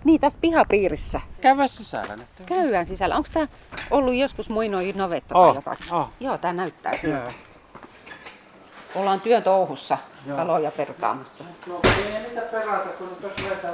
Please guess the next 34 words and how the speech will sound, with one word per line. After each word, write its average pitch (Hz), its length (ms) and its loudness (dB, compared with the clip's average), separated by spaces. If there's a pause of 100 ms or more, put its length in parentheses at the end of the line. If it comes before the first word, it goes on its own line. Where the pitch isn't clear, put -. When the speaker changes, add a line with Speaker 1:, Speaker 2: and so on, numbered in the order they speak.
Speaker 2:
villeeksi - 420 -6
tuo 175 100 -8 (120)
särki 160 380 -6
ja 135 60 -12 (280)
Speaker 1:
Ai 285 380 2
jaa, 247 220 4 (320)
särkifilettä. 180 720 0 (100)
Speaker 2:
Joo, 226 200 4
niin 214 220 -2
se 208 100 -6 (100)
vetää 208 360 4
ja 202 80 4
sit 196 140 -10
savustet 156 460 2
tuossa. - 240 -18 (420)
Sen 185 180 0
jälkeen 156 360 2
se 151 100 -4
sitten 147 260 -6
purkitettu. - 680 -6 (640)
Speaker 1:
Ai, 240 120 -4
särki 247 360 -2
on 190 200 0
näin 175 500 -2
iso 131 260 -6 (100)
kala. 127 320 -4 (420)
Speaker 2:
No, 160 920 8
sitä 92 220 -4
on 92 80 -6
monen 123 280 0
kokoista, 113 760 -4
että, - 380 -10
mutta 107 380 -8
tuota, 120 300 -4